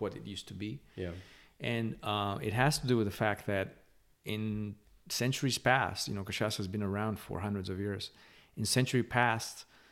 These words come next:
Speaker 1: um, there was a lot of wood. There were large vats of wood being produced to store cachaça, very gigantic vats of wood. And tropical trees have this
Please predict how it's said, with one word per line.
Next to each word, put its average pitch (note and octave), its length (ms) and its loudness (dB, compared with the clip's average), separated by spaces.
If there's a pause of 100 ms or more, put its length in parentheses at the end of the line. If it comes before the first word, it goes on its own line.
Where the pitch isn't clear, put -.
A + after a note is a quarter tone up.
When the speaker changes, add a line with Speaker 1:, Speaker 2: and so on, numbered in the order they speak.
(160)
Speaker 1:
um, G2 500 -2
there G#2 140 -2
was A#2 160 0
a B2 60 0
lot A#2+ 140 2
of G#2+ 60 0
wood. G#2+ 260 -2 (320)
There G#2 140 -4
were G2 180 0
large G2+ 420 0
vats G2+ 320 2
of F#2 160 -6
wood G#2 220 -6
being F#2+ 320 -6 (480)
produced G2+ 540 -4
to G#2+ 100 -8
store - 460 -2
cachaça, - 560 -8 (580)
very C#2 240 0
gigantic G#2 560 -4
vats F#2+ 260 -6
of G2+ 80 -8
wood. F#2+ 220 -6
And G2 160 -6 (1400)
tropical C#3+ 440 4
trees G#2+ 680 0
have A2+ 340 0
this G#2+ 240 -2